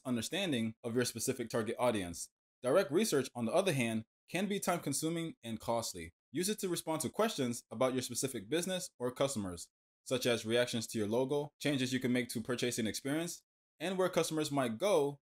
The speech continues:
instead of your business. Direct research methods include surveys, questionnaires,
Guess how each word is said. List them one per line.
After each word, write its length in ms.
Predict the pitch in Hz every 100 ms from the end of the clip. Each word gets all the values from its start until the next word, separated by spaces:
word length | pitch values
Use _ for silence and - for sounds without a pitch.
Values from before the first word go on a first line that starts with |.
| -
instead 240 | 113 120
of 140 | 107
your 100 | 101
business. 520 | 90 110 104 85 - -
Direct 260 | 135 180 147
research 360 | 208 196 139
methods 320 | 127 123 120
include 340 | 127 113 135 120
surveys, 600 | - 143 160 175 170 - _
questionnaires, 720 | 139 135 120 139 160 160 -